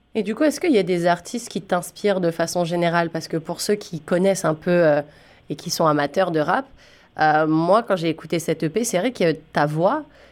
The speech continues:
et les sonorités qu'elle procure, ça me rappelle un peu La Crime. On en a parlé également une fois ou deux. Euh, c'est vrai qu'il y a, il y a ces résonances de voix un peu gou-, un peu rauque, tu vois.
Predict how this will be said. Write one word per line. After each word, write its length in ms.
et 80
les 100
sonorités 560
qu'elle 180
procure, 540
ça 100
me 100
rappelle 340
un 140
peu 140
La 180
Crime. 440
On 140
en 120
a 80
parlé 460
également 380
une 120
fois 200
ou 40
deux. 220
Euh, 260
c'est 140
vrai 140
qu'il 200
y 60
a, 160
il 80
y 60
a 60
ces 240
résonances 600
de 100
voix 260
un 140
peu 180
gou-, 260
un 100
peu 140
rauque, 420
tu 140
vois. 220